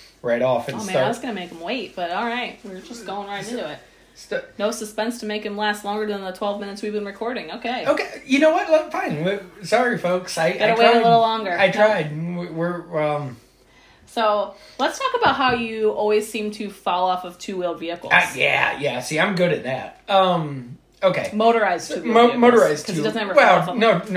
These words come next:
Speaker 1: no, trust me. As a kid, I, <laughs> I
Speaker 2: Oh.
Speaker 1: ate it a few times,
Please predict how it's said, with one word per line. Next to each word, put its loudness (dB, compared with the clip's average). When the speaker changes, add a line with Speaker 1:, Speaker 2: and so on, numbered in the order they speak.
Speaker 1:
no, -4
trust 0
me. -6
As -2
a -4
kid, -2
I, -4
<laughs> -6
I 2
Speaker 2:
Oh. -2
Speaker 1:
ate -2
it 0
a 0
few -6
times, -6